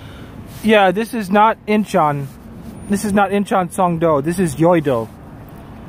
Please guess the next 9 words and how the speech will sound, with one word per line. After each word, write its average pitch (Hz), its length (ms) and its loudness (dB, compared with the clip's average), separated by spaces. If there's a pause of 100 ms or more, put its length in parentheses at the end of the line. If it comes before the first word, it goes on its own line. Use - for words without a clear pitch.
(160)
Yeouido, 196 360 4
South 190 280 2
Korea 175 380 2
is, 151 440 2
uh, 139 320 4
very 165 260 2
close 170 300 0
to 156 80 -2
Seoul. 131 420 2